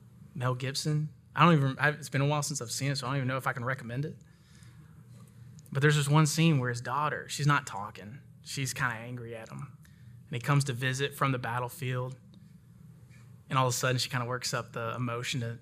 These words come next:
cry out, "Papa." Gets me every time. It's adorable.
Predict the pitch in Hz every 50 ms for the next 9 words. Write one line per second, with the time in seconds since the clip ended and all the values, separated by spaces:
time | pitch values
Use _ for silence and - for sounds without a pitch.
0 | - - - - 110 107 107 107 101 101 95 95 107 - - - - - - -
1 | - - - - - - - 294 311 320 320 311 311 294 285 254 - - - -
2 | - - - - - - - - - - - - - - - - - - 226 220
3 | - 185 156 143 151 143 135 120 - 139 135 139 131 120 107 104 123 135 - -
4 | - - - - - - - - - - - - - - - - - - - -
5 | - - - 202 170 147 139 131 147 180 185 156 135 120 110 98